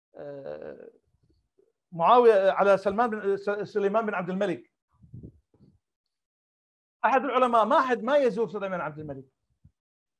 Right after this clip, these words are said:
فقال: "نادوه هذا لماذا لا يأتي، لا يأتي يزورني؟" فجاء هذا الرجل، فدخل على سليمان. فأول ما دخل على سليمان صعد وجلس، آه، هذا عنده أريكة وعنده،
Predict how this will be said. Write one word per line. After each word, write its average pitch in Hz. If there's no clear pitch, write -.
فقال: 269
"نادوه 247
هذا 233
لماذا 240
لا 220
يأتي، 190
لا 185
يأتي 208
يزورني؟" 156
فجاء 214
هذا 196
الرجل، 147
فدخل 277
على 269
سليمان. 185
فأول 311
ما 285
دخل 262
على 240
سليمان 220
صعد 269
وجلس، 254
آه، 262
هذا 190
عنده 214
أريكة 208
وعنده، 190